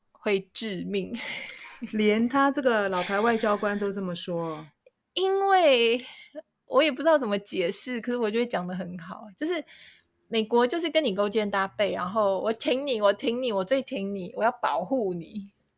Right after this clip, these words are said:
Speaker 1: 然后转身就把它卖掉了，而且 <laughs> 捅一刀等等，我觉得超惨。他，他说要保护你，就，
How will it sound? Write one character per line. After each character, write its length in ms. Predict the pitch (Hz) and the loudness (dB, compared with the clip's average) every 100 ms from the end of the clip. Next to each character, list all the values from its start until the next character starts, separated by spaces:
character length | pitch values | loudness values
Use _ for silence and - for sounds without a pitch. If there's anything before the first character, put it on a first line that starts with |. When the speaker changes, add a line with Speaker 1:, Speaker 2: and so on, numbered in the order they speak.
| _ _ _ _ _ - | _ _ _ _ _ -2
Speaker 1:
然 100 | 208 | 0
后 60 | |
转 200 | 262 180 | 0 -2
身 160 | 175 226 | -2 -2
就 60 | 269 | -2
把 140 | 180 | -4
它 80 | - | -6
卖 240 | 180 180 - | -8 -10 -12
掉 180 | - 247 | -14 -14
了， 220 | 240 226 - _ _ _ _ | -16 -20 -20 _ _ _ _
而 100 | 254 | 2
且 220 | 339 233 175 - | 4 4 2 -4
<laughs> 180 | 277 | -12
捅 240 | - 208 202 | 0 2 2
一 100 | 240 | -2
刀 280 | - 202 233 | 4 6 6
等 260 | 196 190 190 | 0 0 0
等， 220 | 160 160 | 0 -2
我 100 | 240 | 0
觉 120 | 277 | 0
得 60 | 285 | 0
超 240 | - 247 | 2 2
惨。 260 | 247 226 - - - - - - - _ _ _ _ _ _ _ _ | 2 -2 -4 -8 -20 -20 -20 -20 -20 _ _ _ _ _ _ _ _
他， 240 | - 320 | 2 4
他 180 | 320 330 | 6 6
说 80 | 330 | 10
要 100 | 311 | 8
保 280 | 311 - - | 8 6 6
护 240 | 277 233 | 2 2
你， 180 | 185 180 | 2 4
就， 220 | 262 | 6